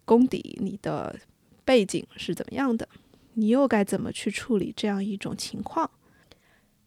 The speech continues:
其实这也是我为什么今天想做这一期播客，就刚好前几天我之前的一个 circling 的学员，现在也是我团队的伙伴，他在接个案的过程中就遇到有人直接质疑他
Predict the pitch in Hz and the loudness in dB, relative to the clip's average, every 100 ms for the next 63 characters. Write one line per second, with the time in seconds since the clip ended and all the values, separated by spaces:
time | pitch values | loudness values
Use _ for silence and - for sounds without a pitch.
0 | _ - 240 226 254 220 233 233 226 220 | _ 2 4 6 8 6 4 4 4 4
1 | - - - 196 226 208 208 226 233 233 | -4 -12 2 6 6 6 4 8 8 6
2 | 226 - 294 247 226 - 220 240 - 262 | 0 4 4 6 2 2 -2 -2 -2 -6
3 | - _ _ - 233 277 - 226 - 233 | -6 _ _ -6 -2 -2 0 -2 0 2
4 | 240 226 240 214 220 - 214 220 - - | 2 2 6 6 6 0 -6 -6 -6 -4
5 | 226 208 214 220 247 - 269 285 226 190 | 0 2 2 4 2 2 2 6 4 4
6 | - 190 202 180 202 - - - 226 214 | 0 2 4 4 -2 -8 -16 2 4 4
7 | 170 - 208 170 - - - 233 247 220 | 2 0 -4 -6 -8 -10 -4 2 2 2
8 | - - 226 226 - - - - _ - | -4 -2 -2 -4 -10 -20 -20 -20 _ -2
9 | 233 233 233 220 226 202 214 202 190 185 | 2 4 6 4 4 4 4 4 2 0
10 | - 208 202 180 185 - 202 208 - 110 | -2 -4 -2 -2 -2 -2 -4 -2 -2 0
11 | 92 - 80 220 - 226 311 - 285 202 | -2 -2 -4 -4 -4 2 2 2 2 2
12 | 196 208 | 0 -2